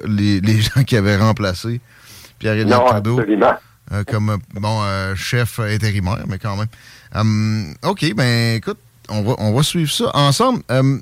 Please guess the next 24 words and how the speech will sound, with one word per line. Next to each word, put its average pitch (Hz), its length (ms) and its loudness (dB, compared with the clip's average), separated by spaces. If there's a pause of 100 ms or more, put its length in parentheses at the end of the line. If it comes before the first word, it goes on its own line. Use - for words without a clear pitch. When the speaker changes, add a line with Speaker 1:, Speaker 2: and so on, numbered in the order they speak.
(120)
Speaker 1:
je 117 160 0
me 135 60 6
demandais, 165 500 2
le, 113 200 -6
le 113 640 2
logistique, 143 720 0
euh, 107 640 0
de 98 120 -6
la 101 100 0
Chambre 143 220 0
des 127 80 0
communes, 131 480 0
hein, 147 60 -2 (440)
en 104 140 0
terminant, 131 300 4
est-ce 156 200 0
Speaker 2:
Oui. 196 60 -4
Speaker 1:
que, - 60 -6
est-ce 123 100 -4
que 208 60 -2
les 233 120 0
travaux 175 300 0
sont 156 180 -4
déjà 143 300 -2